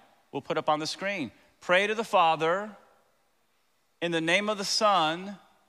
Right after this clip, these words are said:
and may your prayers be guided by the Holy Spirit. That's a New Testament-based s-, s-, statement right there, or truth. Right? Now, of course, if you privately wanna pray to any member of,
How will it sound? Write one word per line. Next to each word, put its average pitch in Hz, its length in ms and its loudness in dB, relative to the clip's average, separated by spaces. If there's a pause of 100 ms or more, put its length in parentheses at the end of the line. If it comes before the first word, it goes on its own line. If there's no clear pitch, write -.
(360)
and 175 160 0
may 180 100 4
your 170 180 -2
prayers 175 560 0
be 170 200 -4
guided 156 560 0
by 165 160 4
the 170 120 0
Holy 170 300 -4
Spirit. 160 580 -6 (880)
That's 180 300 0 (140)
a 151 100 0
New 202 380 -2
Testament-based - 1900 -4 (640)
s-, - 400 -10 (100)
s-, - 240 -12
statement 156 500 0
right 120 160 -4
there, 110 140 -4
or 110 60 -6
truth. - 420 -8 (1120)
Right? 175 240 2
Now, 190 140 6
of 175 100 -4
course, - 680 0
if 147 140 -10
you 208 120 -6
privately 196 680 0
wanna 180 280 0
pray 185 280 -2
to 165 200 -4
any 190 200 -2
member 196 440 0
of, 160 380 -2